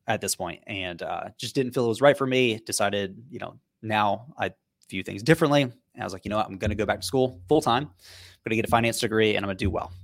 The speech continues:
And that's exactly what I did. So I'm running the, the wholesale Amazon business. I'm going back to school full time, and I'm doing,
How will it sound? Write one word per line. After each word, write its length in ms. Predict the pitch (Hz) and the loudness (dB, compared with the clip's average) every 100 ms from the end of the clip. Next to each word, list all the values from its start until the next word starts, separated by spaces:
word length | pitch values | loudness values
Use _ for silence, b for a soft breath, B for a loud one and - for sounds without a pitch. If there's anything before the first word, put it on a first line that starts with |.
| - - | -20 -4
And 100 | 147 | 2
that's 120 | 147 | 2
exactly 300 | 151 139 131 | 4 2 4
what 120 | 113 101 | 2 0
I 60 | |
did. 200 | 95 - - B B B B B | -2 -8 -14 B B B B B
So 320 | - 135 117 | 4 6 6
I'm 140 | 117 135 | 4 2
running 280 | 151 143 | 2 4
the, 280 | 127 113 107 | 4 4 4
the 200 | 101 95 - | 0 -2 -4
wholesale 400 | - 139 120 101 | -2 0 2 2
Amazon 360 | 139 135 127 123 | 2 4 4 4
business. 380 | 120 117 123 - | 4 2 0 -4
I'm 140 | - 101 | -6 -6
going 140 | 110 | -4
back 120 | 101 - | -2 -4
to 60 | |
school 240 | - 151 139 | 2 6 6
full 200 | 143 127 | 4 2
time, 600 | 123 113 110 110 101 - - | 4 4 2 0 -4 -12 -10
and 480 | 110 104 101 98 - _ _ - | -8 -6 -6 -8 -12 _ _ -10
I'm 120 | 127 | -2
doing, 420 | 175 175 156 131 | 2 2 0 -2